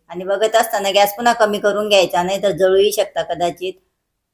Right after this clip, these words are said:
वाव, बघा किती छान आणि मस्त असे आप्पे तयार झालेले आहे. मी आता एका चाळणीमध्ये काढून घेते. मस्त वरतून असे कुरकुरीत, आतमध्ये छान मऊ जाळीदार असे आप्पे तयार होतात. भरपूर भाज्या टाकलेल्या आहेत त्यामुळे चवीलाही छान लागतात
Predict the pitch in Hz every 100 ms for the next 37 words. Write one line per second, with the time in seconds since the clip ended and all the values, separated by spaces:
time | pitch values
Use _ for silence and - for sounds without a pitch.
0 | _ - 185 202 190 180 190 196 190 196
1 | 208 202 208 196 190 190 185 190 208 208
2 | 190 185 185 175 - 196 220 214 196 190
3 | 175 165 165 175 175 165 175 185 180 196
4 | 180 180 180 170 170 185 196 220 233 196
5 | 180 165 165 226 _ _ _ _ _ 214
6 | 220 - 208 196 190 185 196 190 196 196
7 | - 196 190 196 190 190 185 - 180 202
8 | 196 185 185 180 180 185 180 180 185 196
9 | 185 185 180 180 185 185 185 190 196 180
10 | 160 - 196 208 202 165 160 147 165 220
11 | - 208 196 190 202 208 208 214 214 208
12 | 202 180 185 180 185 185 196 214 226 220
13 | 190 202 196 185 - 185